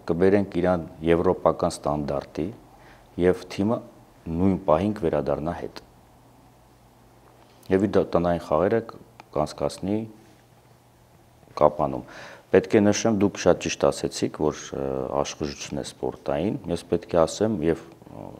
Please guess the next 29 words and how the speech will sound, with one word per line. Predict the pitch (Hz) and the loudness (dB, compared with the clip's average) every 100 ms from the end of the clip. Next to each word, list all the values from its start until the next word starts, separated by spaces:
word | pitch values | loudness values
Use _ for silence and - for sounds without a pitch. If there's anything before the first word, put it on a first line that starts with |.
| - - | -14 -4
շնորհավոր | 92 90 82 78 | 2 4 6 2
եմ | 73 | 0
բոլորիս, | 73 71 64 69 - - - - - - - - | 0 -2 -2 -6 -8 -16 -20 -20 -20 -20 -16 -4
որ | 80 - | -2 4
Կապան | 80 78 90 98 - | 4 4 2 2 0
Գանձասար | 78 78 78 - 90 - | -2 0 0 0 -4 -6
ֆուտբոլային | 73 76 82 82 76 | -6 -2 0 -2 -4
ակումբը | - 92 82 | -4 -2 0
առաջ | 76 71 - | 0 -2 -6
անգամ | 73 85 82 | -8 -4 -4
իր | 78 | -2
պատմության | 67 67 - - - - 80 | -2 -2 -6 -10 -10 -6 -4
մեջ | 104 | -4
զբաղեցրեց | - 69 67 - - - 71 | -2 -4 -4 -6 -8 -4 -4
երկրորդ | 71 85 107 - - - | -2 -2 -4 -10 -10 0
պատվավոր | 71 - 67 76 98 | 0 0 -4 -4 -4
հորիզոնականը, | 73 71 71 65 - - - - - - - - 85 | -4 -4 -4 -6 -8 -10 -12 -16 -20 -20 -20 -8 -6
ինչ | - | -2
հնարավորություն | 80 80 80 - 78 73 | 0 2 0 -2 -6 -6
տվեց | 76 76 - - - - | -4 -4 -6 -16 -20 -12
թիմին | - 78 78 - - | -8 -6 -6 -10 -8
հանդես | 80 78 71 - | -6 -4 -4 -4
գալ | 71 - | -6 -4
ուեֆայի | 69 - - 71 71 | -6 -6 -6 -4 -2
գավաթի | 71 71 71 - | 0 0 -2 -4
առաջնությանը, | - - - - - - 135 - - _ _ - - - - | -4 -6 -10 -8 -6 -4 -4 -8 -18 _ _ -20 -20 -10 -4
և | 82 78 | 0 0
ամսի | - 71 | -4 -8
քսանինին | - 80 78 80 92 117 | -4 -2 -2 -2 -2 -2